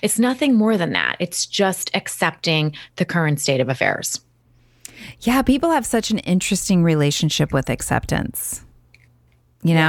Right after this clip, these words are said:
Speaker 2: know? I mean, I, and I get it. Like, why, like, it, you know, it can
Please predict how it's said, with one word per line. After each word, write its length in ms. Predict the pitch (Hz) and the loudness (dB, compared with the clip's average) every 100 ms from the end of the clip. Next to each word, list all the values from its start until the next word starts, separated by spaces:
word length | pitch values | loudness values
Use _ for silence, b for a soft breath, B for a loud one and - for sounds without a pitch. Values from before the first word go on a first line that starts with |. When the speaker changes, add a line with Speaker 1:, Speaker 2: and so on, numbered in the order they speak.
| 170 214 | 4 0
Speaker 2:
know? 60 | - | 0
I 80 | 180 | 2
mean, 200 | 180 180 | 4 4
I, 180 | 185 - | 2 0
and 160 | 220 226 | 0 0
I 80 | |
get 260 | 220 262 320 | 2 0 2
it. 240 | 160 147 | 0 0
Like, 220 | 180 175 180 | -2 -2 -2
why, 680 | 175 190 214 240 240 247 b b b | -2 0 2 0 0 -2 b b b
like, 160 | 214 214 | -2 2
it, 220 | 269 - | 0 0
you 160 | 240 220 | -2 2
know, 200 | 208 214 | 2 2
it 200 | 208 - | -2 0
can 260 | 247 233 | 2 2